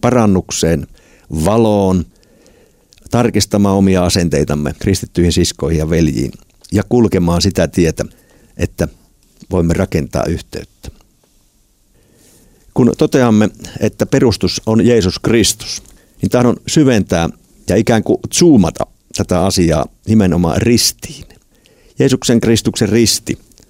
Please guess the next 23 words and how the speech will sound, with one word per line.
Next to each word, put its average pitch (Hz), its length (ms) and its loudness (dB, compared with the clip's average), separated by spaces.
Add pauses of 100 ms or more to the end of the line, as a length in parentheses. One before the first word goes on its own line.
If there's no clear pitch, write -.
(520)
on 85 200 -2 (160)
kaiken 98 380 0
keskus. - 540 -4 (640)
Risti 98 260 0
siinäkin 101 400 2
mielessä 98 560 2 (800)
ei 98 160 2
vain 107 180 2
siksi, 101 400 0 (160)
että - 280 -2
hän 95 240 0
on 92 140 0
siinä 98 300 2 (680)
ristillä 113 480 2 (140)
kuollut 95 360 2
ja 87 60 -2
sovittanut 82 680 -2
meidän 87 240 0
syntimme 85 440 0
ja 73 160 0
koko 101 200 -4
maailman 98 460 0 (280)
synnit - 520 -6